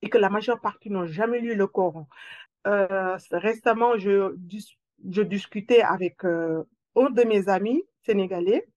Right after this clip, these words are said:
Et par exemple, euh, on regardait un film par hasard. On regardait un film et le film, en fait, il y a, il y avait une séquence qui montrait, par exemple, le président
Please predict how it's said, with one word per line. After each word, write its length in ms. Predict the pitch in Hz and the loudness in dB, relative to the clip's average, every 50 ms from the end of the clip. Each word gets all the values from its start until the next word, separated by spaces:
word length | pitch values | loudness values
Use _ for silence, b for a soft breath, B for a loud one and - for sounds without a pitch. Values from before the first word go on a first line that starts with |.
| _ _ - | _ _ 2
Et 280 | 262 269 277 277 262 | 4 4 4 4 2
par 240 | 262 - 220 196 190 | 2 4 4 4 4
exemple, 540 | 190 185 190 220 233 247 240 - - 226 - - | 2 2 2 2 2 2 4 2 2 2 2 2
euh, 120 | 190 190 - - _ _ _ - | 0 0 0 -2 _ _ _ 2
on 140 | 269 262 | 2 4
regardait 400 | 240 277 302 - 302 302 262 262 | 4 4 4 4 2 2 2 2
un 140 | 214 180 214 | 2 2 0
film 260 | 208 - 202 175 196 - - | -2 -4 -8 -8 -8 -2 0
par 180 | 269 247 226 214 | 2 2 2 2
hasard. 320 | 196 170 156 151 147 147 - | 0 -2 -2 -6 -8 -6 -4
On 160 | - 240 226 | -2 -2 2
regardait 460 | 208 202 196 175 196 180 180 160 175 | 2 2 2 4 2 0 0 0 -2
un 140 | 160 160 165 | -2 -2 -4
film 520 | 160 - - - 214 226 233 247 233 208 - _ | -8 -10 -8 -6 -6 -4 -4 -4 -4 -6 -4 _
et 140 | - 202 196 | 0 0 2
le 140 | 185 175 190 | 2 0 -2
film, 320 | - _ - 277 277 277 | -2 _ -4 -2 0 0
en 120 | 208 180 | 0 0
fait, 300 | 175 - - 240 294 277 - _ | 0 0 0 0 0 0 -4 _
il 80 | - 202 | -2 2
y 40 | 226 | 2
a, 160 | 226 220 - - | 2 2 0 -2
il 60 | 196 | -4
y 40 | 208 | -2
avait 240 | 208 196 220 208 - - | -2 -2 -2 -4 -6 -6
une 140 | 190 170 156 | -8 -8 -8
séquence 500 | - - 202 202 - 254 247 262 311 - _ b b b b b b _ | -6 -4 -4 -2 -2 -2 -2 -2 -2 -6 _ b b b b b b _
qui 100 | - 262 | -2 2
montrait, 460 | 233 233 233 226 214 220 - 277 302 - | 4 6 6 4 4 2 0 0 0 2
par 160 | - 226 190 | 2 0 0
exemple, 320 | 180 190 196 220 254 247 | 0 0 -2 -2 -2 -2
le 60 | 208 | -4
président 480 | - - - 285 269 262 269 262 269 254 | -4 -2 -2 -2 -2 -2 0 2 2 2